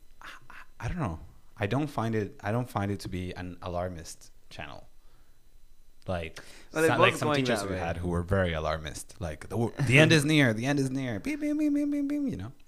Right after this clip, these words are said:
Speaker 2: But it was going very alarmist, partially because of the influence of people like that. Now I'm trying to pull back, trying to
Speaker 1: I, I can tell you haven't posted in <laughs>
Speaker 2: I haven't posted in exactly two months.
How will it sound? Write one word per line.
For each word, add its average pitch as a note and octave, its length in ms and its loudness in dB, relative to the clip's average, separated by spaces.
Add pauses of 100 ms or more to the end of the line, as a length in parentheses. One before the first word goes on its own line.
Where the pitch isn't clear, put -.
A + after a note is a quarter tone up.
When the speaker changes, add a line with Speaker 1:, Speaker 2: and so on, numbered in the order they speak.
(400)
Speaker 2:
But E3+ 140 2
it F3+ 60 2
was F3 180 0
going F#3+ 340 0
very G2+ 160 -4
alarmist, G2 480 -6 (560)
partially A#2 420 -4
because G#2 380 -6
of A2 140 -8
the G2+ 60 -10
influence G2+ 340 -10
of F#2+ 120 -14
people F#2+ 240 -12
like E2+ 180 -12
that. E2+ 240 -10 (1600)
Now A#2+ 280 0
I'm A#2 120 -6
trying A#2+ 220 -6
to G#2 80 -18
pull A#2 200 -8
back, G#2+ 460 -8 (560)
trying G#2+ 240 -6
to - 140 -16 (180)
Speaker 1:
I, F#2+ 180 -6
I G#2 60 -2
can G2+ 100 -2
tell B2 160 2
you F#2 80 0
haven't F#2+ 240 -2
posted F#2+ 320 -4
in E2+ 220 -6 (240)
<laughs> - 240 -12
Speaker 2:
I G#2 80 -8
haven't C3 260 -2
posted B2+ 500 -6 (120)
in F#2+ 420 -12 (480)
exactly F#2+ 760 -12
two - 280 -12
months. A2 440 -10